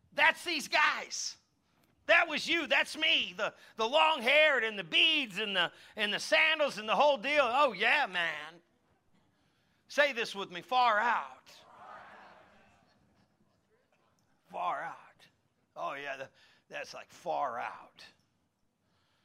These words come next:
Uh, and I'll throw in elephant bells and we'll move on. Oh, I'm gonna throw in. Oh, yeah. No skinny jeans here, guys.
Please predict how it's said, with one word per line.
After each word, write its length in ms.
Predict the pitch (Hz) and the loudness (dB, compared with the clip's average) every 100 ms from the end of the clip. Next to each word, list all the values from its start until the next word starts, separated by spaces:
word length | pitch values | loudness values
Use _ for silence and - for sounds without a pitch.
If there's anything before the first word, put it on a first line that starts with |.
| _ _ _ - | _ _ _ 2
Uh, 280 | 175 165 147 - _ _ _ _ _ _ _ - | 4 4 0 -8 _ _ _ _ _ _ _ -4
and 120 | 170 | 0
I'll 120 | 165 | 0
throw 320 | - 196 175 | 0 2 2
in 80 | 175 | 2
elephant 460 | 165 165 156 170 - | 0 -2 -4 -12 -4
bells 320 | 156 139 135 | -2 -2 -6
and 120 | 139 | -14
we'll 100 | 135 | -14
move 260 | 135 139 123 | -12 -14 -14
on. 180 | 123 - 98 - - 554 - 508 - 294 294 - 262 - 147 - - - | -14 -16 -20 -20 -20 -20 -18 -18 -16 -16 -16 -16 -18 -18 -18 -20 -20 -12
Oh, 1160 | 139 143 143 147 143 143 147 147 151 147 139 135 | -4 0 2 2 0 -2 -2 -2 -2 -2 -4 -4
I'm 120 | 139 | -4
gonna 120 | 151 | -6
throw 300 | 143 165 131 | -10 -10 -10
in. 100 | 123 117 127 | -12 -16 -12
Oh, 180 | 139 131 | -10 -10
yeah. 60 | 113 - - _ _ _ _ | -12 -18 -20 _ _ _ _
No 160 | 147 156 | -10 -10
skinny 380 | - 185 165 | -10 -10 -10
jeans 340 | 151 160 151 120 | -10 -10 -10 -12
here, 260 | 151 139 110 | -12 -12 -12
guys. 500 | 107 95 - - | -14 -14 -18 -20